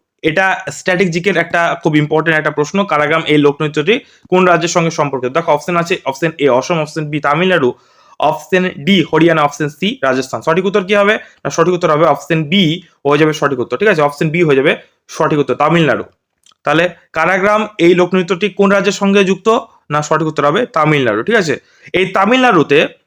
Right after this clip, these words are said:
যে সমস্ত নৃত্যগুলো, আহ, রয়েছে সেটা হচ্ছে, আহ, কারাগ্রাম বাদে,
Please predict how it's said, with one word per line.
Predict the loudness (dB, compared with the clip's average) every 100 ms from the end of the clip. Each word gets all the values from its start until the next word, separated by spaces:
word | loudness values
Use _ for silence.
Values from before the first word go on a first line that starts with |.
| _ -8 0
যে | 0
সমস্ত | 2 -2 0 0
নৃত্যগুলো, | 0 0 2 2 2 0
আহ, | 0 2 0 2
রয়েছে | 2 2 0 -2
সেটা | -2 0
হচ্ছে, | 0 -2
আহ, | 0 0 0
কারাগ্রাম | -2 0 2 2
বাদে, | 0